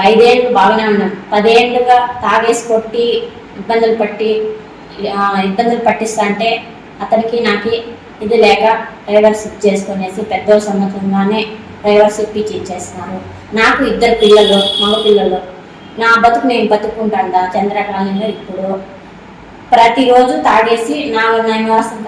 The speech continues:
దగ్గరకు వచ్చి గొడవ చేసి, "చంపేస్తా, చంపేస్తా, నేను ఎక్కడా బతుకు, నేను ఊరు వదిలేసి వెళ్ళిపోవాలా,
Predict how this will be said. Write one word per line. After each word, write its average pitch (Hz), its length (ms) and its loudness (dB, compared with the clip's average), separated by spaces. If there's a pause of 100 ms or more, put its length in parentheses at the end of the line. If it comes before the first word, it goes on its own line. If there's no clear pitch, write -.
(140)
దగ్గరకు 226 360 2
వచ్చి 254 440 -6 (280)
గొడవ 240 300 6
చేసి, 214 260 -2
"చంపేస్తా, 233 1000 -2
చంపేస్తా, 226 500 -2
నేను 220 220 -2
ఎక్కడా 208 440 0
బతుకు, 208 340 -2
నేను 208 300 0 (420)
ఊరు 254 160 4
వదిలేసి 240 340 2
వెళ్ళిపోవాలా, 214 680 2